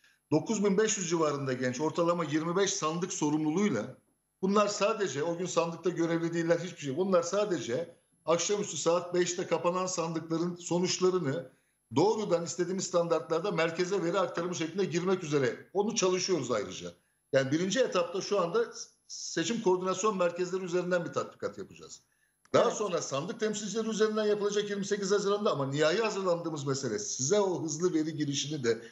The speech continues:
Speaker 1: o gece temin edebilmekle ilgili. Biliyorsunuz ajans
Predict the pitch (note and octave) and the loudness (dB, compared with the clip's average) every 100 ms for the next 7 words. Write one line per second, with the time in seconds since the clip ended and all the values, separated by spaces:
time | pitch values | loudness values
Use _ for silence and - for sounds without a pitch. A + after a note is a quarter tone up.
0 | _ C#3+ C#3+ C#3+ D3 C3+ C#3 C#3+ C#3 B2+ | _ 0 2 2 2 0 0 0 0 -2
1 | B2+ C3+ B2+ G2+ F2 E2 - _ _ - | 0 -2 -2 -10 -12 -14 -18 _ _ 0
2 | F#3 F3 E3 C#3 D#3 D#3 F3 E3+ | 2 2 0 0 0 2 2 0